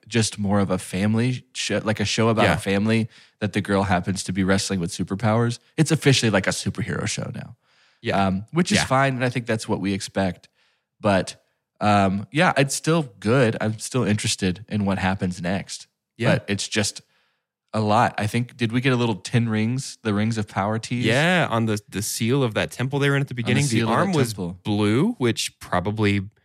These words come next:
Speaker 2: could point to, like, Kree.
Speaker 1: Yeah, I
Speaker 2: Uh,
Speaker 1: couldn't remember what, uh, I meant to look up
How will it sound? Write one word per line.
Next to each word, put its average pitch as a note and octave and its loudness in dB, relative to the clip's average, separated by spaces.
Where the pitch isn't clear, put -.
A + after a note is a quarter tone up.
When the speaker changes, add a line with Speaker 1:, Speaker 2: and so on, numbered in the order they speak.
Speaker 2:
could A#2 0
point G#2 2
to, G#2+ 0
like, E2 0
Kree. G#2 -2
Speaker 1:
Yeah, C#3 2
I B2 0
Speaker 2:
Uh, A2+ -4
Speaker 1:
couldn't D#3 -2
remember B2+ -4
what, G2+ -6
uh, F2 -4
I G#2+ -6
meant B2+ -2
to A#2+ -4
look A2+ -4
up - -2